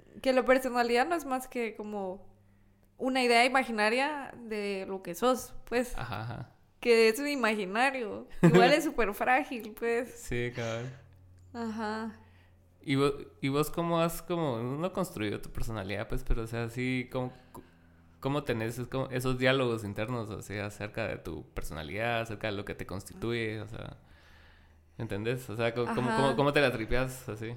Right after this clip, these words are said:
Speaker 1: Pues mira, hay un antes y un después cabalmente de los psicodélicos, ¿va?
Speaker 2: Ujú.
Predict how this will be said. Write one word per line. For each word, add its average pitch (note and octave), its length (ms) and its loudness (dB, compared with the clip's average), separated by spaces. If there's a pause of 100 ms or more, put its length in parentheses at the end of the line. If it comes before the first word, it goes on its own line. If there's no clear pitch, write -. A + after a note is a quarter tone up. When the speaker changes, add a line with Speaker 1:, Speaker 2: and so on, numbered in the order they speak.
(720)
Speaker 1:
Pues A#3+ 200 2
mira, A3+ 540 -4 (1500)
hay B3 180 4
un C4+ 120 0
antes C4+ 300 -2
y B3+ 40 0
un B3 120 0
después A#3+ 320 6
cabalmente G#3+ 580 4
de A#3+ 240 2
los G3 160 2
psicodélicos, F#3+ 960 -2
¿va? E3+ 140 2
Speaker 2:
Ujú. A#2 240 -2